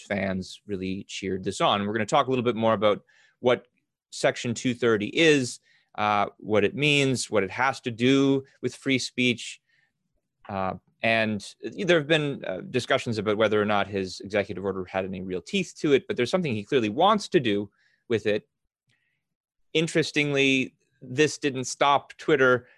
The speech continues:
from proceeding to continue to fact check and flag Trump's subsequent tweets in a number of ways. Uh, most notably since then, uh, there was the tweet where the,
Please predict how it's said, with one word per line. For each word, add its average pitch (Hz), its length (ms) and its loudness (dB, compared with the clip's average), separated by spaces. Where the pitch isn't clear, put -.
from 120 480 0
proceeding 131 580 2
to 117 540 0
continue 165 440 0
to 123 160 -4
fact 117 320 0
check - 440 -2
and 110 180 -2
flag 117 640 0
Trump's - 500 -4
subsequent - 560 -4
tweets 147 300 -2
in 110 60 -6
a - 20 -4
number 104 300 0
of 101 100 -2
ways. 139 580 2
Uh, - 220 -4
most 113 260 -2
notably 107 300 -2
since - 300 -6
then, 113 340 0
uh, 98 140 0
there 110 160 4
was 104 180 -2
the 113 80 -4
tweet 110 320 -2
where 104 280 2
the, 104 120 -6